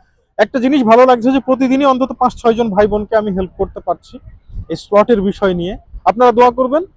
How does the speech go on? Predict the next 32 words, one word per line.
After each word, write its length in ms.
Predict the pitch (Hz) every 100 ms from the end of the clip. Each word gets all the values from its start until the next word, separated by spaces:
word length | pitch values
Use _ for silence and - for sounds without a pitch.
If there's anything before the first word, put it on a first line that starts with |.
| _ -
যেন 160 | 226
মানুষের 320 | 220 208 202 247
পাশে 240 | 226 220
থাকতে 300 | - 202 -
পারি, 220 | 202 240 370 - - -
সাহায্য 380 | - 220 240 196
করতে 260 | 190 160 147
পারি। 200 | 131 - _ _ _ _ _
আর 120 | 180
একটা 160 | 226 302
ছোট্ট 260 | - 240 302
রিকোয়েস্ট 460 | 294 - 294 320
সকলের 400 | - 240 269 269
কাছে, 260 | 240 208 320 415 _ _ -
যারা 180 | 160 202
আমার 140 | 214
সাথে 180 | 214 233
যোগাযোগ 360 | 214 208 208 196
করতে 260 | 214 196
চান 240 | 180 262 320
তাদেরকে 440 | - 180 196 220
বলবো 380 | 196 185 190 285
যে 140 | 220
এই 200 | 220 202
ভিডিও 360 | 190 170 202 240
ডেসক্রিপশন 580 | 185 185 - 226 247 208
বক্সে 320 | 185 - 254
একটা 220 | 202 214
ভিডিও 300 | 175 180 202
লিংক 200 | 202 190
দেওয়া 320 | 165 160 160
আছে, 220 | 156 -